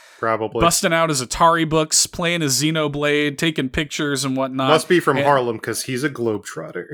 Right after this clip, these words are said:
Speaker 1: <laughs>
Speaker 2: <laughs> I lo-, I love it. I understood that reference.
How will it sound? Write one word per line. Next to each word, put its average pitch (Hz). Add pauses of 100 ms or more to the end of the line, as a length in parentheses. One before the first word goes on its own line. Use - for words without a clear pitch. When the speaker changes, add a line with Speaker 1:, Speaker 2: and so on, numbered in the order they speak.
(140)
Speaker 1:
<laughs> - (420)
Speaker 2:
<laughs> -
I 135
lo-, 139
I 123
love 123
it. 104 (560)
I -
understood 135
that 131
reference. 113